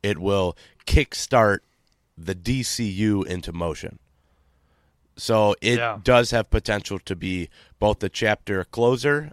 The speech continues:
Speaker 1: and a chapter, uh, starter. Ki-, kinda like Endgame did,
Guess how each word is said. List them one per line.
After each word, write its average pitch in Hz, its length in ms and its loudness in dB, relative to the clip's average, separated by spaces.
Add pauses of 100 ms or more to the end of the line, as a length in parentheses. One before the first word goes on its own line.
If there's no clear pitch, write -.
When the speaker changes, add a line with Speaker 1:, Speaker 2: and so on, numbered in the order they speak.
(140)
Speaker 1:
and 101 140 -4
a 98 60 -4
chapter, 95 640 -4 (1500)
uh, 82 260 -2 (120)
starter. 95 500 0 (480)
Ki-, 151 180 -2 (120)
kinda 196 240 4
like 170 180 4
Endgame 156 500 2
did, 170 300 0